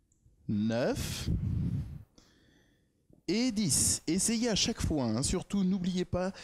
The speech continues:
à chaque fois que vous montez les fesses le plus haut possible, vraiment essayez de contracter vos muscles fessiers.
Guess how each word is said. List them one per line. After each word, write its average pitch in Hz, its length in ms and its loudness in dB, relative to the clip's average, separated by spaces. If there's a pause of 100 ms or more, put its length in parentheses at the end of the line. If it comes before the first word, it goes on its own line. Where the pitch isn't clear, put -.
(160)
à 131 60 -2
chaque - 240 0
fois 202 140 0
que 190 100 -2
vous 156 160 0
montez 214 400 0
les 202 100 2
fesses 180 280 0
le 151 80 2
plus 170 160 -2
haut 170 40 0
possible, 185 480 0 (280)
vraiment 180 520 0
essayez 170 300 2
de 170 80 0
contracter 214 760 -2
vos 180 140 2
muscles 170 380 0
fessiers. 156 440 0